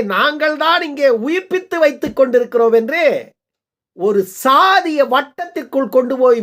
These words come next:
மிகப்பெரிய உலக தலைவனை, உலக மாமேதை அம்பேத்கரை கொண்டு போய் ஒரு சாதிய வட்டத்திற்குள் அடைத்து விட்டீர்கள் விசிகாவை சார்ந்த திரு திருமாவளவன் அவர்கள். கேவலம் இதெல்லாம், கேவலம் இதெல்லாம்.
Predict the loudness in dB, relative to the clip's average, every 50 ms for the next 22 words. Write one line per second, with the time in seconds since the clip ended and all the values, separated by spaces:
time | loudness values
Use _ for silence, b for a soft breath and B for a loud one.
0 | 0 0 0 0 2 2 0 0 0 -4 _ -8 -8 -2 0 0 0 0 0 -4
1 | -4 -4 -4 -2 0 0 0 0 -2 -2 -2 _ -10 -8 -6 -6 -6 -6 -4 -4
2 | -4 -6 -6 -6 -4 -2 -2 -2 -2 -2 -4 -6 -6 -4 -2 0 0 0 0 0
3 | 0 -2 -2 -2 -2 -2 -2 0 0 0 -2 0 -2 -2 0 0 0 -2 B B
4 | B B 0 2 2 2 2 0 0 2 2 2 4 4 2 2 0 -2 -2 -2
5 | 0 0 2 0 0 -2 -2 -2 -2 -2 0 -2 -2 -4 -4 _ -12 -12 -10 -10
6 | -10 -10 -8 -6 -8 -8 -6 _ -4 -4 -4 -2 -2 -2 -2 -2 -4 _ -10 -10
7 | -10 -10 -8 -6 -6 -4 -2 -2 -4 -4 -6 -8 -10 -12 -10 -8 -6 -4 -4 -4
8 | -6 -4 -4 -4 -4 -2 -4 -6 -8 B B B B _ _ -8 -6 -6 -4 0
9 | 2 2 2 2 0 -4 -6 -8 -10 -12 -14 -16 -16 -18 -18 -20 _ _ _ _
10 | _ _ _ _ _ _ _ _ _ _ _ _ _ _ _ _ _ _ _ _
11 | _ _ -10 -10 -8 -8 -8 -8 -8 -8 -10 -12 -16 -16 -18 -18 -20 -20 _ _
12 | -12 -10 -10 -8 -8 -10 -10 -12 -14 -16 -18 -20 -20 -20